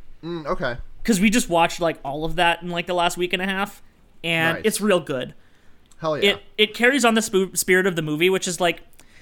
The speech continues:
Speaker 2: they're very similar tonally, and obviously they have the same framing device of it being a documentary.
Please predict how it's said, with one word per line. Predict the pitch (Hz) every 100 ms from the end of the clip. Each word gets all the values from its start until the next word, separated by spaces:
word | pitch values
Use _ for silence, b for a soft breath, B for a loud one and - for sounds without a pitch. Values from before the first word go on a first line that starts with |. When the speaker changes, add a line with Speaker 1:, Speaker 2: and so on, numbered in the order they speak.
| b b - - -
Speaker 2:
they're | 196 233 233
very | 196 240 349
similar | - 185 185 185
tonally, | 190 170 170 180
and | 175
obviously | 156 156 156 175 156
they | 147
have | 151 147
the | 160
same | 160 151
framing | 151 143 160
device | 165 170 170 170
of | 147
it | 139
being | 147
a |
documentary. | 147 147 147 131 143 180 202 220